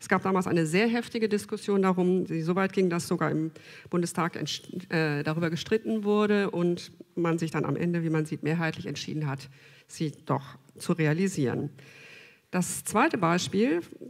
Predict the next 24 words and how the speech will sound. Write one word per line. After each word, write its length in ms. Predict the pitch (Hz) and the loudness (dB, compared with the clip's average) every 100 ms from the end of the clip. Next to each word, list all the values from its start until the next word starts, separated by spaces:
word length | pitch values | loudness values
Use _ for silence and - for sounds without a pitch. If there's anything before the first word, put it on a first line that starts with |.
| - | -20
kommt 360 | - 196 185 180 | -10 -4 -2 -2
von 300 | - 170 160 | 0 0 0
Franka 520 | - 175 175 175 143 | -2 -2 0 0 0
Hörnschemeyer, 880 | 151 175 226 269 247 240 233 220 - - 196 175 - | 2 2 2 0 2 4 4 2 -2 -6 -4 -2 -2
befindet 420 | 175 202 202 196 | 0 2 2 0
sich 300 | - 175 - | 0 -2 0
in 160 | 170 160 | 0 4
einem 280 | 165 175 | 4 4
der 140 | 156 151 | 4 4
Höfe 300 | 170 170 185 | 4 2 -2
des 140 | 147 | -6
Paul-Löbe-Hauses, 1000 | - 156 151 151 175 208 226 240 262 285 - | -4 0 0 0 -2 -2 -2 -2 -4 -6 -6
also 160 | 135 | -6
auch 120 | 160 | -4
ein 140 | 196 196 | -4 -4
Bundesbau, 640 | 233 247 - 214 214 220 - - - | -4 -6 -4 -2 0 -2 -8 -20 -6
und 160 | - 180 | -2 -2
heißt 260 | 185 - | -2 -2
Raumlabyrinth 1200 | 147 156 202 220 226 - 190 190 196 196 214 - - _ | 2 2 4 2 2 0 0 2 2 2 0 -4 -16 _
und 180 | - 175 | -4 -4
ist 280 | 208 - - | -6 -8 -4
aus 280 | 180 - - - | -4 -4 -12 -10
Schalelementen 1040 | - 156 170 175 - 139 135 - 139 139 - - | -6 -4 -4 -6 -6 -4 -2 -4 -8 -10 -14 -12
errichtet. 600 | 156 127 - - - | -10 -10 -16 -20 -20